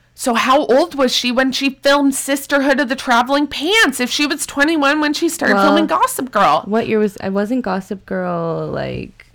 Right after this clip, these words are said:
Speaker 2: two thousand seven or some shit?
Speaker 1: I'm gonna
Speaker 2: I
Speaker 1: start.
Speaker 2: don't even know.
Speaker 1: I don't know.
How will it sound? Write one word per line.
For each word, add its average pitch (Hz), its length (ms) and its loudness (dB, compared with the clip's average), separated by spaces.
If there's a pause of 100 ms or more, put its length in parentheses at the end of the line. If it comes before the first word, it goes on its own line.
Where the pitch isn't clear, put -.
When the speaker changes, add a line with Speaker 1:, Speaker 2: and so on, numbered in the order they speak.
(120)
Speaker 2:
two 190 180 -10
thousand 170 320 -8
seven 185 400 -8
or 262 140 -6
some 254 180 -10
shit? 262 400 -16 (480)
Speaker 1:
I'm - 180 -8
gonna - 180 -4
Speaker 2:
I - 20 -4
Speaker 1:
start. 202 240 -2
Speaker 2:
don't - 80 -2
even 185 140 -6
know. 160 320 -10 (260)
Speaker 1:
I 208 60 -4
don't 240 120 -2
know. 269 320 -6